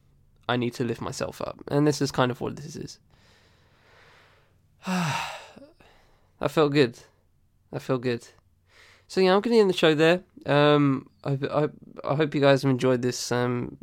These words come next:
kind of short, kind of shortish episode. Obviously, it's about forty-five minutes, and that's about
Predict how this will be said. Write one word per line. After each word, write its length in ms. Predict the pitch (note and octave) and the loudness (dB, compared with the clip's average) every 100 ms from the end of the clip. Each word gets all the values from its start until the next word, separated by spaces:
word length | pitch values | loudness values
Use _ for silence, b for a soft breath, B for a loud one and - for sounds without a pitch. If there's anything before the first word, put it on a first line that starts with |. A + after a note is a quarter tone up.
| - - _ _ | -20 -20 _ _
kind 180 | - F4+ | -4 -2
of 80 | D4 | 0
short, 340 | - F#3+ - - | 4 4 2 -2
kind 160 | A3+ | -2
of 60 | G3 | -2
shortish 340 | - C3+ D3 | 0 0 0
episode. 420 | C#3 - - D3 | -2 -2 -2 0
Obviously, 260 | D3 C#3 D3 | -2 -6 -6
it's 120 | C#3+ | -6
about 220 | C3+ B2 | -2 -2
forty-five 400 | - A#2+ B2 A#2+ | -2 -6 -4 -4
minutes, 320 | B2+ B2+ A#2 - | -4 -4 -6 -10
and 220 | A#2 A#2+ | -10 -10
that's 160 | - | -12
about 300 | - A#2 - | -10 -10 -10